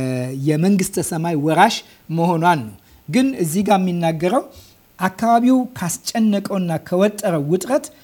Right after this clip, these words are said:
መትረፉን ነው የሚናገረው። አሁን ደህንነቴ ነው እግዚአብሔር። እ፣ እግዚአብሔር፣ እ፣ ከ-፣ ከ-፣ ከሚያስፈራ ነገር ይጠብቀኛል፣ እድናለሁ፣ በሱ አመልጣለሁ የሚልን ሀሳብ ነው የሚናገረው እና ነፍሴን አድጉ-፣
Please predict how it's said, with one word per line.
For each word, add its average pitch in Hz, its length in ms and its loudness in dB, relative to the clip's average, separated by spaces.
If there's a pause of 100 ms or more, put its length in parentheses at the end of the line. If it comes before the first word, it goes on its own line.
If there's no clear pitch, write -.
(160)
መትረፉን 220 600 0
ነው 135 180 -4
የሚናገረው። 147 680 -4 (280)
አሁን 247 200 6
ደህንነቴ 208 600 4
ነው 135 120 -4
እግዚአብሔር። 120 440 -10 (300)
እ፣ 147 120 -2 (220)
እግዚአብሔር፣ 196 480 8 (320)
እ፣ 156 100 -4 (240)
ከ-፣ 156 260 2
ከ-፣ - 260 -8
ከሚያስፈራ 190 640 0
ነገር 196 260 0 (280)
ይጠብቀኛል፣ 185 840 0
እድናለሁ፣ 180 580 2 (240)
በሱ 190 300 4 (400)
አመልጣለሁ 180 680 2
የሚልን 185 480 -2 (280)
ሀሳብ 160 500 0
ነው 123 180 -4 (380)
የሚናገረው 156 840 0
እና 196 120 0 (520)
ነፍሴን 254 540 0
አድጉ-፣ 175 400 2